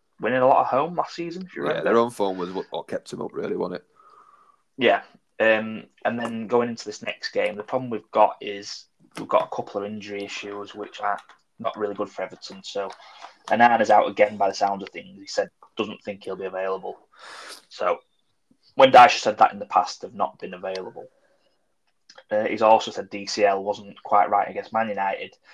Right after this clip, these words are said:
Speaker 1: and he's also been monitored all week, not training. So I do feel a bit like D C L might only be on the bench at best. And he's obviously a big player for us, but, uh, Beto's back.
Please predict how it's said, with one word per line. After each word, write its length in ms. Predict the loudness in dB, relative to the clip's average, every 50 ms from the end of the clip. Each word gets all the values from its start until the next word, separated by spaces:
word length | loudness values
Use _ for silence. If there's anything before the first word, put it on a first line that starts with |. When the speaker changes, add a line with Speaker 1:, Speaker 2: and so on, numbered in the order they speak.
| -20 -20 -20 -20 _ _ -8
Speaker 1:
and 80 | -8
he's 100 | -4 -2
also 260 | -2 -2 -2 -4 -8 -12
been 240 | -12 -12 -12 -6
monitored 380 | -2 -2 -2 -2 -6 -10 -6 -4
all 200 | -2 -2 -2 -4
week, 240 | -6 -10 -16 -18 -10 -6
not 200 | -4 -4 -4 -4
training. 440 | -4 -4 -2 -2 -2 -6 -10 -14 -14 _ _ _ _ _ _ _ _ _ _ _ _ _ -20 -20 _ _ -16 -16 -16 -20 -20 _ _ _
So 200 | -12 -8 -8 -8
I 20 | -6
do 180 | -8 -8 -10
feel 320 | -10 -6 -2 -2 0 0 -2
a 40 | -2
bit 180 | -4 -2 2
like 220 | 2 2 2 2 -2
D 160 | -6 -12 -12
C 160 | -4 0 0
L 140 | 2 2 2
might 160 | 0 0 0
only 240 | 0 -2 -4 -6 -6
be 80 | -8 -8
on 100 | -8 -8
the 60 | -6
bench 340 | -4 -4 -4 -4 -6 -10 -14
at 120 | -8 -2 0
best. 460 | 0 0 0 -2 -10 -14 -16 -18 -20 _ _ _ _ _ _ _ _ _ _ _ _ _ _ _
And 80 | -20 -10
he's 120 | -6 -6
obviously 260 | -6 -6 -6 -10 -10
a 60 | -10
big 180 | -10 -12 -12 -4
player 260 | -2 -2 0 -2 -2
for 320 | -4 -4 -2 -2 -2 -2 -6
us, 120 | -10 -16 -18 _ _ _
but, 160 | -8 -8 -6
uh, 140 | -8 -8 -10 -10 -8 _ -6
Beto's 440 | -6 -4 -6 -8 -8 -8 -8 -8
back. 200 | -6 -6 -6 -6